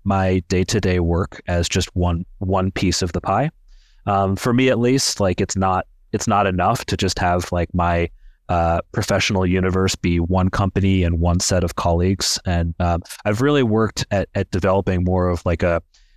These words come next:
kind of a constellation, I guess you could say, of, of mini groups, smaller projects, you know, relationships, uh, across the industry, um, and, and disciplines. And, uh, uh, it, part, part of it is, is, like, a hedge against,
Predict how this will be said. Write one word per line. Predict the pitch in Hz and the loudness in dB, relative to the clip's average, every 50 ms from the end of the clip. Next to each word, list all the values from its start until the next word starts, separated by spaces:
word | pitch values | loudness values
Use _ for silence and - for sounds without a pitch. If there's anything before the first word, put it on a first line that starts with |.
| _ _ - | _ _ -2
kind | 160 | 0
of | 151 127 | 2 2
a | 107 | 0
constellation, | - - 120 131 139 - - - 110 95 98 95 101 - - - 131 139 143 139 139 | 0 0 0 0 0 -2 -2 -2 0 0 2 2 2 0 0 0 0 0 0 -2 -2
I | - 127 | -4 -2
guess | 123 135 131 - - | -2 -2 -2 0 -2
you | 131 | -2
could | 131 131 | -2 -2
say, | - - 143 139 135 127 | -2 0 2 2 2 2
of, | 104 92 87 - - - | 2 0 -2 -6 -6 -4
of | 95 95 92 90 87 - - _ | -2 0 0 0 -2 -6 -8 _
mini | 117 131 143 147 147 131 | 0 0 2 2 2 2
groups, | 127 139 135 139 - - | 2 4 2 2 0 0
smaller | - - - - 117 110 110 113 113 110 | -4 -4 -2 0 2 2 4 4 2 0
projects, | - - 110 110 107 113 107 104 104 - - - - - | 2 2 2 2 2 2 2 2 0 0 -2 -4 -4 -2
you | - 101 | -2 -2
know, | 98 92 | 0 0
relationships, | 90 95 98 95 101 98 - - 107 95 - 107 98 95 - - - - | 2 2 2 2 2 2 0 0 -2 0 0 0 0 -2 -2 -8 -6 -2
uh, | - 98 - - | -2 -2 -2 -2
across | 98 - - 104 98 - | -4 -2 0 0 0 0
the | - 92 92 | 0 0 0
industry, | 95 95 95 - - - 101 95 95 92 90 90 - - - | 2 2 2 0 0 0 2 4 4 4 2 2 0 -2 -2
um, | 87 87 87 87 87 87 | 0 0 0 0 0 0
and, | 85 87 85 90 - _ | 0 -2 -2 -4 -6 _
and | 92 85 82 80 80 80 - _ _ _ | -2 -2 0 0 -2 -4 -6 _ _ _
disciplines. | - 104 - - 95 - - 95 87 85 82 - - - - - - - - - - - - - _ _ _ - | -2 -2 0 -2 -2 -2 0 0 2 2 0 -2 -4 -8 -12 -20 -20 -20 -20 -20 -20 -20 -20 -20 _ _ _ -2
And, | 101 98 95 95 98 98 92 110 | 0 0 2 2 2 2 2 2
uh, | 101 101 101 98 101 92 - - _ _ _ _ _ _ _ _ _ _ _ | 2 2 2 2 0 -2 -4 -6 _ _ _ _ _ _ _ _ _ _ _
uh, | - - - _ _ | -12 -12 -12 _ _
it, | - - 139 139 139 - - _ _ _ _ _ _ _ | -6 -2 0 0 -2 -2 -4 _ _ _ _ _ _ _
part, | - - 190 190 - _ | 0 2 2 2 0 _
part | - 170 165 185 180 | 0 2 2 4 4
of | 156 | 4
it | 139 127 120 - | 4 2 2 2
is, | 117 127 131 131 123 - - - | 2 2 2 2 0 -2 -2 0
is, | 113 120 127 117 - | 2 2 2 2 2
like, | 123 110 104 - | 2 2 2 2
a | 104 | 0
hedge | 87 101 104 104 110 107 110 | 0 2 2 2 2 2 0
against, | 104 90 104 104 107 - - - - - - | 0 0 2 0 0 0 -2 -4 -6 -8 -12